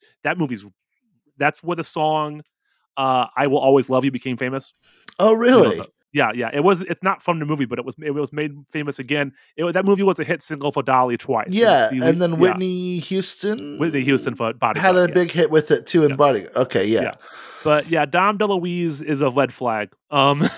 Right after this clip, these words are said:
Speaker 1: <laughs> he's in a, he's in a, a B grade Doris Day film. Like, he, he gets around.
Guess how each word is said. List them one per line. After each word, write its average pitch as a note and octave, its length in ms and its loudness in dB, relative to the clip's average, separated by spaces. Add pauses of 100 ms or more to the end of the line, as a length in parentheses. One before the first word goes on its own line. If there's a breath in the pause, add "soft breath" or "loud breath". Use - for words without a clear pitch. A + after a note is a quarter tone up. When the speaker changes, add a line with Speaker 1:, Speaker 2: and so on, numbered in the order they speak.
(120)
Speaker 1:
<laughs> - 960 -4
he's F3+ 180 -4
in F3 120 0
a, D3 160 2 (320 loud breath)
he's E3 200 -4
in F#3 100 2
a, D#3 240 2 (260 loud breath)
a C#3 160 0
B D3+ 300 -8
grade C#3 440 0
Doris C3+ 300 0
Day B2 200 -4
film. B2 300 -4
Like, C3 140 -2
he, G3+ 160 -4
he E3+ 140 -8
gets F3 220 -4
around. B2 360 -8